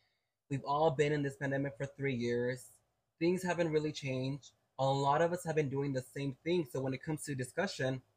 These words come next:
we really don't know where to start. We really don't know what to talk about because probably what I was doing during the pandemic,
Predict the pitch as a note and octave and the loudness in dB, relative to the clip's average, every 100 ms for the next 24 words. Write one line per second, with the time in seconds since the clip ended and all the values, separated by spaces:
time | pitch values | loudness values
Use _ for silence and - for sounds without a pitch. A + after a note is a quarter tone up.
0 | _ _ _ _ _ - E3+ F3+ F#3 E3 | _ _ _ _ _ 4 6 8 6 6
1 | E3 E3 C#3+ C#3+ D3+ - _ _ - B2+ | 4 4 2 2 2 -2 _ _ 0 4
2 | B2+ C3+ D#3 - C#4 B2 - - C#3 C3+ | 4 0 -4 0 2 2 -2 -6 -2 0
3 | C#3+ D#3 C#3 C#3+ C3 C3 C#3 B2 B2+ C#3 | 0 0 0 2 2 2 0 0 -2 -2
4 | - C#3 - C3+ C3 B2 C#3 B2+ B2+ - | -2 -2 0 0 0 -2 0 0 0 -6
5 | _ _ _ _ _ _ _ _ _ _ | _ _ _ _ _ _ _ _ _ _
6 | _ _ - G3+ A3 G3 E3+ D3 G#3 A#3 | _ _ 2 6 6 4 4 6 6 6
7 | D#3+ C3 B2+ B2 B2+ B2+ B2 C#3+ C3 C3 | 2 0 0 0 0 -2 -2 -4 -2 -2
8 | B2+ B2+ | -2 -4